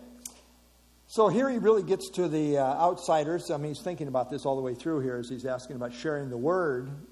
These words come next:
Uh, he's thinking about unbelievers. But now he's exhorting, uh, the Colossian believers to walk in wisdom. Uh, your walk is your conduct, how you live,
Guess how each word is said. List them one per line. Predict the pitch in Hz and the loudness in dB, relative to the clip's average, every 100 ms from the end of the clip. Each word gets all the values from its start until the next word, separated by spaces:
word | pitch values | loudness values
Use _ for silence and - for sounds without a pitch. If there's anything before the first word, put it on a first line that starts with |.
| 143 | -12
Uh, | 120 | -12
he's | 120 | -12
thinking | 143 131 | -12 -10
about | 123 123 | -6 -4
unbelievers. | 123 120 120 151 156 127 120 - - - - - | -4 -4 -2 0 0 -2 -6 -10 -20 -20 -20 -14
But | - | -6
now | 170 233 | 0 2
he's | 214 151 | 2 0
exhorting, | 143 156 202 190 175 147 139 - | -2 2 2 2 0 -4 -8 -8
uh, | 147 139 131 131 135 | -6 -4 -6 -10 -6
the | 139 135 - - - - | -4 -4 -6 -16 -20 -8
Colossian | 156 165 180 185 156 | -2 0 0 -2 -2
believers | 151 160 147 131 | 0 0 -2 -4
to | - | -4
walk | 147 175 214 220 | 4 6 4 2
in | 180 143 | -4 0
wisdom. | 165 160 - 117 98 - - _ 147 | 2 2 -2 -10 -10 -20 -20 _ -14
Uh, | 135 131 135 170 | -8 -8 -8 -6
your | 165 | -2
walk | 151 165 202 202 | 2 4 4 2
is | 156 | -2
your | 143 | -4
conduct, | 135 - 170 180 170 170 - - - | -6 -2 -2 0 -2 -2 -10 -20 -8
how | 139 | -6
you | 147 139 | -2 -2
live, | 139 160 170 175 | 0 2 2 -2